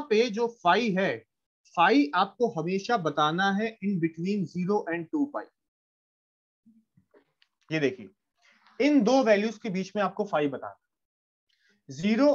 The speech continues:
आपके पास lowest value है, टू पाई आपके पास, टू पाई पे ध्यान से देखो, मैंने open bracket लगाया है। क्लो-, अ, square bracket का मतलब समझते हैं आप लोग? Square bracket का मतलब यह है कि आपके पास particle जो है,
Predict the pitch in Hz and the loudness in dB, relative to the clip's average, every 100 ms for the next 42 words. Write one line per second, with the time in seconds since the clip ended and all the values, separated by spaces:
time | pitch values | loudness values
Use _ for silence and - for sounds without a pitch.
0 | 180 190 - 220 214 220 180 170 220 214 | 4 0 -2 2 2 2 -2 -2 -2 0
1 | 202 214 214 190 - 202 202 220 247 180 | 0 2 0 -2 -4 -6 2 2 2 -4
2 | - 196 196 214 220 196 202 214 214 175 | -6 -4 0 0 0 -2 0 0 0 -2
3 | 180 202 220 240 - 185 214 214 175 170 | -2 -4 -4 -6 -4 -2 2 2 0 -4
4 | 143 120 101 _ _ _ _ _ _ - | -8 -10 -12 _ _ _ _ _ _ -2
5 | 180 208 175 156 147 139 - 190 - 208 | 2 4 4 6 4 2 -6 -4 2 4
6 | 220 220 214 226 208 214 214 208 214 240 | 4 0 0 -2 -2 -4 -4 -6 -4 -4
7 | 226 254 262 _ _ _ 180 - 214 240 | -4 -8 -20 _ _ _ -18 0 4 6
8 | 226 220 202 233 208 214 202 175 170 143 | 4 0 0 0 0 -2 -4 -2 -2 -2
9 | 151 240 269 - 233 233 156 160 - 190 | -2 0 -2 -4 -6 -4 -4 -4 -4 -4
10 | 160 156 226 - - _ _ _ _ _ | 0 2 2 -2 -20 _ _ _ _ _
11 | _ _ _ _ _ _ _ _ 147 170 | _ _ _ _ _ _ _ _ 2 2
12 | 233 208 240 226 185 156 143 | -2 -2 0 2 0 2 0